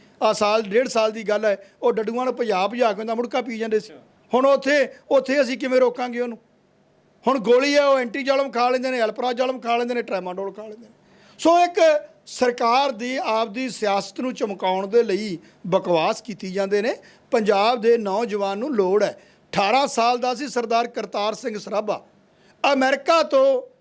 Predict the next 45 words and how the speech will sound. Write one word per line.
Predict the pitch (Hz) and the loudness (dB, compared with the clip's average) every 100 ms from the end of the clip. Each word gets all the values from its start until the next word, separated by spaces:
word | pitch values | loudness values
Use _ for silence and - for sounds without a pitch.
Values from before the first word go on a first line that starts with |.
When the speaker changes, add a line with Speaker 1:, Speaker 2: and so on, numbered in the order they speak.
| _ - | _ -12
Speaker 1:
ਮੌਤ | 214 226 269 302 311 | -6 0 2 2 0
ਨੂੰ | 302 339 - _ - | -6 -6 -12 _ -10
ਵੰਗਾਰਨ | 226 226 220 220 | -6 -2 -2 -2
ਆ | 180 120 | -6 -10
ਰਿਹਾ | 110 | -16
ਹੈ। | - _ _ | -20 _ _
ਸਾਹਮਣੇ | - 269 339 339 | 0 2 4 4
ਮੌਤ | 320 254 277 320 - | 4 4 4 2 -2
ਖੜੀ | 254 294 | -2 0
ਆ, | 294 | 0
ਅਠਾਰਾਂ | 220 220 269 | 0 -2 -2
ਸਾਲ | 269 247 247 | -4 -4 -4
ਦਾ | 254 | -4
ਬੱਚਾ | 208 - 233 202 - _ _ | -6 -2 -2 -2 -8 _ _
ਪੰਜਾਬ | 226 220 226 247 | -2 2 2 2
'ਚ | 262 | -2
ਮੌਤ | 196 180 202 | -4 -4 -4
ਲਈ | 214 208 | -6 -8
ਆ | 147 120 | -12 -14
ਰਿਹਾ | 110 | -20
ਹੈ। | _ _ _ _ _ | _ _ _ _ _
ਤੇ | - | -8
ਤੁਹਾਡੇ | 196 202 160 170 | -4 -4 0 0
ਬੱਚੇ | 247 214 240 | 0 0 -2
ਅਠਾਰਾਂ | 220 156 165 208 | -2 -2 -2 -2
ਸਾਲ | 208 202 196 | 0 0 2
ਦੇ | 208 | 0
ਹੁੰਦੇ | 170 147 196 | -2 -4 -4
ਨਹੀਂ, | 202 165 - | -4 -8 -2
ਉਹ | - 226 | 0 0
ਕੈਨੇਡਾ | 240 202 190 226 254 | 0 0 2 2 2
ਦੇ | 247 202 | 2 0
ਅੰਦਰ | 175 214 185 - - - | 0 -2 -2 -6 -14 0
ਜਾਂ | 220 | 0
ਬਾਹਰਲੀਆਂ | 180 185 - 254 233 214 | 2 2 2 0 -4 -4
ਕੰਟਰੀਆਂ | - 185 202 214 220 | -6 -8 -8 -6 -4
'ਚ | 208 | -4
ਵੇਟਰ | 180 185 214 | -6 -4 -4
ਬਣਨ | 202 208 | -6 -6
ਜਾ | 196 180 | -6 -8
ਰਹੇ | 190 | -8
ਨੇ। | 185 _ _ _ _ _ _ - | -12 _ _ _ _ _ _ 0
ਕਾਰਨ | 185 226 254 | 0 0 -2
ਕੀ | 254 247 | -2 0
ਹੈ? | 190 131 | -2 -2